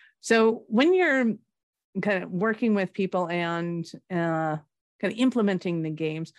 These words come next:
what are you looking for, Shelley, as far as kind of, are they getting it? Are they not getting it? Or is it merely <laughs> kind of, "Keep going, keep going.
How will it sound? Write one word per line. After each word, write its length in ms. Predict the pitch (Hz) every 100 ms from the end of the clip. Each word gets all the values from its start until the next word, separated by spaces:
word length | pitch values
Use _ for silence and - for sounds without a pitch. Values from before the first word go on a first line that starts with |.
| _ _ _
what 280 | 185 175 233
are 160 | 262 202
you 300 | 180 180 202
looking 360 | 180 170 175
for, 200 | 160 156
Shelley, 360 | 151 160 156 160
as 160 | 165 -
far 340 | 170 165 165
as 480 | 160 165 156 160 160
kind 220 | 170 165
of, 300 | 156 156 151 _ _ _ -
are 100 | 165
they 120 | 165
getting 260 | 175 180 180
it? 100 | 170
Are 80 |
they 120 | 160 160
not 240 | 165 165
getting 280 | 170 165 165
it? 140 | 165
Or 220 | 180 190 196
is 140 | 185
it 140 | 185
merely 600 | 170 175 180 175 170 175 175 -
<laughs> 100 | 226
kind 200 | - 214
of, 80 | 196
"Keep 180 | 285 247
going, 280 | 262 233 208
keep 160 | 247
going. 160 | 277